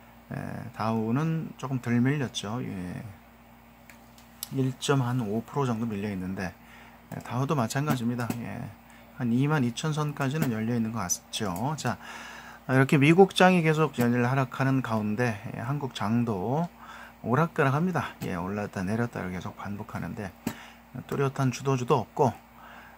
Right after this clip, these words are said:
어, 그저 대북 관련해서 재료나 하나 나와라, 막, 요런 눈치 싸움이고요. 그 다음에 정부에서 또, 뭐, 좀, 예,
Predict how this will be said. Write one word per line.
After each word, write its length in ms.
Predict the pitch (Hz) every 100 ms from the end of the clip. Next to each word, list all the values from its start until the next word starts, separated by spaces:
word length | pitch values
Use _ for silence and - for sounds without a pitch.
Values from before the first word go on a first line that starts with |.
| -
어, 200 | - 104 104
그저 280 | 131 147 139
대북 360 | 113 127 135
관련해서 520 | - 127 131 123 139
재료나 400 | 135 135 143 147
하나 140 | 135 139
나와라, 600 | 117 101 123 101 - - - - -
막, 220 | - -
요런 240 | 117 143 143
눈치 300 | 113 117 -
싸움이고요. 720 | - 113 104 95 90 123 160
그 80 | -
다음에 480 | - 113 117 139 156 - - - - - - - - - 113
정부에서 760 | 120 120 123 120 117 113 156 170 - - - - -
또, 120 | 113
뭐, 380 | 104 95 101 135 - - -
좀, 340 | - 107 98 - - - - - - -
예, 60 | -